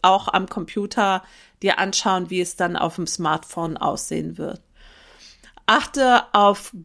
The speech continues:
gut lesbare Schriften und Schriftgrößen. Also so schön Schnörkelschriften auch sind, wenn sie nicht gut lesbar sind, dann ist es einfach doof, ja. Ähm, da,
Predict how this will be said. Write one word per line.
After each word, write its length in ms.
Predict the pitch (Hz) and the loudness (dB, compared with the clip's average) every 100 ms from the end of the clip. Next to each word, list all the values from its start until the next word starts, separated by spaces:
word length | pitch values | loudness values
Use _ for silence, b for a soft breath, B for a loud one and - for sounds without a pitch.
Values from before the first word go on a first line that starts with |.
| _ | _
gut 440 | 233 262 269 - - | 2 4 2 -4 -2
lesbare 680 | 196 214 220 - 196 196 | 6 6 6 2 2 2
Schriften 640 | - - 214 233 - 240 220 | -2 2 0 0 -6 -6 -4
und 200 | 190 185 | -4 -2
Schriftgrößen. 960 | - 196 - - 139 135 - 151 156 196 | -2 -2 -4 -8 -6 -4 -4 -8 -8 0
Also 260 | 175 180 185 | 0 0 -2
so 180 | 190 202 | 0 0
schön 420 | - 247 269 277 | 2 2 0 0
Schnörkelschriften 1080 | - 202 196 220 - 240 - 214 214 214 | -2 0 0 0 -2 -4 -2 -4 -4 -4
auch 160 | 123 165 | -2 -2
sind, 480 | - 208 226 370 - | -2 0 0 -2 -2
wenn 220 | 185 190 | 0 0
sie 160 | 202 208 | 0 -4
nicht 240 | 196 196 | -4 -6
gut 220 | - 185 202 | -6 -6 0
lesbar 460 | 190 208 - 190 | 0 2 2 0
sind, 360 | 185 185 185 - B B B B _ | 0 -2 -4 -10 B B B B _
dann 280 | 185 202 190 | -2 -2 -2
ist 360 | - 190 - | -4 -6 -6
es 260 | 190 - - | -8 -8 0
einfach 380 | 165 175 185 - - | 0 0 -8 -14 -2
doof, 460 | 180 143 - - _ _ | -2 -2 -8 -16 _ _
ja. 360 | 160 160 196 233 B B B B - | -2 0 0 -2 B B B B 0
Ähm, 360 | 185 180 185 175 | 4 4 2 2
da, 400 | 180 196 202 | 4 6 4